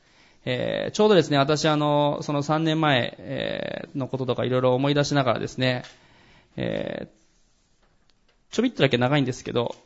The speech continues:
えー、私のですね、検診の時に最初に作ったニュースレターがですね、ちょうど三月ぐらいに、三月、五月ぐらいに配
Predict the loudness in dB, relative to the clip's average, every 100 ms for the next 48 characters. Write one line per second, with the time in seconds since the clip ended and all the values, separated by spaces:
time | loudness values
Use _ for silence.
0 | -20 -18 -16 -10 -4 -2 0 0 0 -2
1 | -4 -4 -4 -2 -2 -2 -2 -2 -2 -2
2 | -4 -2 -2 -2 -4 -6 -6 -4 0 2
3 | 2 2 0 0 -2 -4 -12 -12 -6 -2
4 | -2 -2 -2 -2 -4 -2 -2 -2 -6 -14
5 | -18 -20 _ -16 -6 -4 -4 -8 -6 -2
6 | -2 0 -2 -2 -4